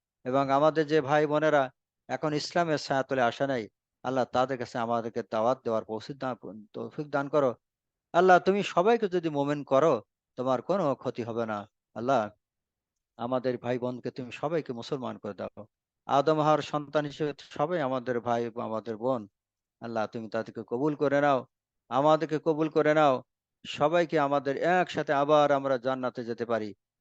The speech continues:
সেই তৌফিক, সেই ব্যবস্থা তুমি করে দাও। আল্লাহ, তুমি আমাদের দেশের উপর শান্তি নাজিল করো, মুসলিম বিশ্বের উপর শান্তি নাজিল করো, মুসলমানদের ইত্তেহাদ দান করো, ইত্তেফাক দান করো। আল্লাহ, গাজার মুসলমানদের উপর তুমি খাস রহমত নাজিল করো।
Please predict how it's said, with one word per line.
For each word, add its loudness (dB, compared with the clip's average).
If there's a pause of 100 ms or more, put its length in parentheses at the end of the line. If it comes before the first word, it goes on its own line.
(120)
সেই -8
তৌফিক, -8
সেই -8
ব্যবস্থা -10
তুমি -12
করে -10
দাও। -12 (400)
আল্লাহ, -2
তুমি -6
আমাদের -2
দেশের -6
উপর -6
শান্তি -6
নাজিল -2
করো, 2 (520)
মুসলিম -4
বিশ্বের -2
উপর -2
শান্তি -4
নাজিল -2
করো, 2 (440)
মুসলমানদের 4 (140)
ইত্তেহাদ 0
দান 4
করো, 2
ইত্তেফাক -4
দান -4
করো। -4 (460)
আল্লাহ, 0
গাজার 2
মুসলমানদের -6
উপর -12
তুমি -10
খাস -4
রহমত -10
নাজিল -4
করো। -8